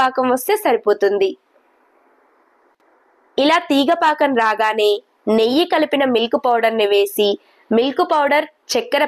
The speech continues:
పాకం కలిసేలా బాగా కలపండి. మిల్క్ పౌడర్ వేసిన తర్వాత స్టవ్ని లో ఫ్లేమ్లో ఉంచి ఐదు నిమిషాల వరకు కలుపుతూ ఉండండి. మిల్క్ పౌడర్,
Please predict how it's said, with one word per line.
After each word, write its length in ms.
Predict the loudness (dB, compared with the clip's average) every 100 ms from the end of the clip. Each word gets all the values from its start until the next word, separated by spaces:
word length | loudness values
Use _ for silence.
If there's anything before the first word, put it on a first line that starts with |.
| 0
పాకం 280 | -2 0 -2 -2
కలిసేలా 540 | -2 0 0 0 0 -2 -6 _ -6 0
బాగా 260 | 2 2 0 0
కలపండి. 500 | -2 0 -2 -2 -4 _ _ _ _ _ _ _ _ _ _ _ _ _ _ _ _ _ _ _ _ _ _ _ 0 0
మిల్క్ 240 | 2 0 2
పౌడర్ 320 | 2 2 2
వేసిన 260 | 0 2 -2 0
తర్వాత 420 | 0 0 -2 0 0 0 -4 _ _ -6
స్టవ్ని 400 | 0 0 2 0 2
లో 100 | 2 2
ఫ్లేమ్లో 360 | 0 2 2 2 0
ఉంచి 300 | -2 -2 -2 -4 _ _ _ 0 0
ఐదు 140 | 0 -2
నిమిషాల 380 | -2 0 0 0
వరకు 240 | 0 0 -2 0
కలుపుతూ 380 | -2 -2 0 2
ఉండండి. 360 | 2 0 -2 -4 -4 _ _ _ _ _ _ _ _ _ _ -2
మిల్క్ 220 | -2 -2 -2
పౌడర్, 340 | 0 2 2